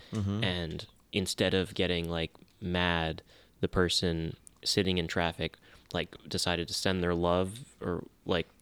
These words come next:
Speaker 2: to, to the person, who, whoever was dealing with that situation, like,
Speaker 1: Yeah.
Speaker 2: that was causing the, the accident.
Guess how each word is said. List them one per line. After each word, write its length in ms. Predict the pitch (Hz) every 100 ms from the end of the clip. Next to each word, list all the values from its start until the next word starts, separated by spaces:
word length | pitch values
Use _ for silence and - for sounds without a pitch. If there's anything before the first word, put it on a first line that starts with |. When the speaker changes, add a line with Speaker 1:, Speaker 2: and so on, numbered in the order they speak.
| -
Speaker 2:
to, 220 | - 71 - -
to 100 | 92
the 100 | 87
person, 420 | 95 85 87 87
who, 100 | 95 -
whoever 340 | 95 92 90
was 180 | 90 82
dealing 300 | 98 95 92
with 120 | 90
that 160 | 92 -
situation, 840 | 92 - 82 85 - 113 120 107
like, 100 | 90
Speaker 1:
Yeah. 60 | 87
Speaker 2:
that 100 | 85
was 100 | 85
causing 360 | 90 82 85
the, 180 | 82 87 -
the 120 | 92
accident. 580 | 85 - 110 131 -